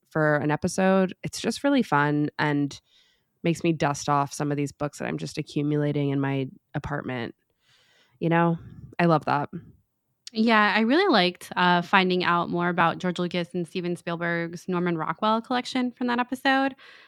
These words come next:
Speaker 2: and the fact that
Speaker 1: Yes.
Speaker 2: they casually hosted a whole Norman Rockwell exhibit with the Smithsonian.
Speaker 1: Right. I bought the
Speaker 2: Oh,
Speaker 1: book.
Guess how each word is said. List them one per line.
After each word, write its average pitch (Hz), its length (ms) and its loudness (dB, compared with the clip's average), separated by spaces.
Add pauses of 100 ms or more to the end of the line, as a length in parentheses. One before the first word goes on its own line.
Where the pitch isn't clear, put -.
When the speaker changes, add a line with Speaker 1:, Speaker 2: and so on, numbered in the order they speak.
(120)
Speaker 2:
and 180 140 4
the 196 60 6
fact 208 280 4
that 190 60 -2
Speaker 1:
Yes. - 100 -8
Speaker 2:
they 180 280 0
casually 180 500 -2
hosted 175 320 -4
a 165 100 0
whole 170 240 0
Norman 165 340 0
Rockwell 165 420 -2
exhibit 175 580 -2 (360)
with 190 140 -2
the 185 80 0
Smithsonian. 190 880 2 (240)
Speaker 1:
Right. 247 400 4
I 185 60 6
bought 220 160 8
the 233 80 6
Speaker 2:
Oh, 262 240 8
Speaker 1:
book. - 180 -12